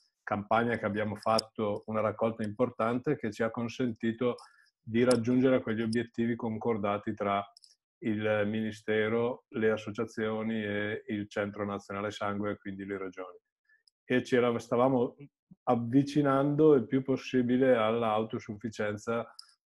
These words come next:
della raccolta del plasma per la produzione di farmaci plasma derivati. Noi non molliamo, continueremo, anche perché adesso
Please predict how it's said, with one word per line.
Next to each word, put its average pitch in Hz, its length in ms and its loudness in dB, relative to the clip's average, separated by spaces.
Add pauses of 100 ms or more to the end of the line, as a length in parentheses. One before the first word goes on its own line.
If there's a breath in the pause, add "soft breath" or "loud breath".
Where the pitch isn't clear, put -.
della 107 200 0
raccolta 117 340 0
del 120 140 0
plasma 107 400 0
per 110 100 -2
la 110 100 0
produzione 107 460 -6
di 101 60 -12
farmaci 101 440 -6
plasma 98 340 -6
derivati. 90 480 -8 (560 loud breath)
Noi 131 300 4
non 131 260 4
molliamo, 135 720 4
continueremo, 127 960 2
anche 107 220 -8
perché 104 260 -8
adesso 107 560 -6